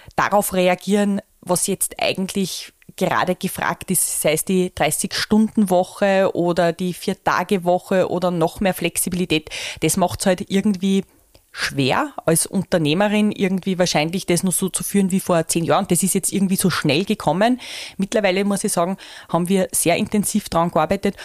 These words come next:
und auch für das Lösungen gefunden, dass eben jeder Mitarbeiter, jeder,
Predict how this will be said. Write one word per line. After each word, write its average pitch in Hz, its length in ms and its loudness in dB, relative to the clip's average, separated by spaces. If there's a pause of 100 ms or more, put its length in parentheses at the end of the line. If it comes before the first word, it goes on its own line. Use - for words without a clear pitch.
(160)
und 190 220 -4
auch 156 160 2
für - 180 -2
das - 360 -4
Lösungen 165 400 2
gefunden, 196 480 -2
dass 170 180 0
eben 170 380 -4
jeder 156 340 0
Mitarbeiter, 185 640 0
jeder, 175 400 0